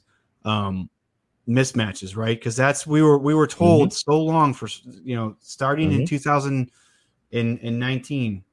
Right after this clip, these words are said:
Speaker 1: it's gonna be mismatch. Two thousand twenty or two thousand eighteen, two thousand nineteen, two thousand twenty, it was all about this guy creates mismatches for his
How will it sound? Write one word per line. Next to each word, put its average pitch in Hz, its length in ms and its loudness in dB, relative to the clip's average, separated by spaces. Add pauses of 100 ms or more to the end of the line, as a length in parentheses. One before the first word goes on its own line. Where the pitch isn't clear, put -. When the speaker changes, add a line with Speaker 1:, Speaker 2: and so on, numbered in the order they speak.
(460)
Speaker 1:
it's - 320 -4
gonna 113 220 4
be 117 500 2
mismatch. 117 680 -2
Two 135 100 -2
thousand 127 260 2
twenty 127 380 2
or 117 140 2
two 143 160 0
thousand 131 200 4
eighteen, 131 280 2
two 131 100 -6
thousand 120 220 -4
nineteen, 117 240 -6
two 123 100 -8
thousand 113 140 -6
twenty, 127 280 -2
it 117 60 0
was 123 180 0
all 131 220 6
about 131 260 4
this 135 140 -2
guy 127 240 4
creates 123 460 -2
mismatches 123 640 -4
for 117 140 -6
his 117 340 -2